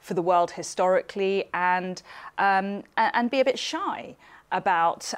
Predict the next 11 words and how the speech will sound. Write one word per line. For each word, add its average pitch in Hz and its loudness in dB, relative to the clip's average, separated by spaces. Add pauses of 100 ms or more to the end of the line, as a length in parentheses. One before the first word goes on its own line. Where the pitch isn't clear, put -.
our 180 4
greatness 208 -4
looking 180 -8
forward. 165 -2 (120)
I'm 220 2
very 208 2
optimistic - -6
about, 151 -2 (360)
uh, 165 4
our 160 0
future. 156 -10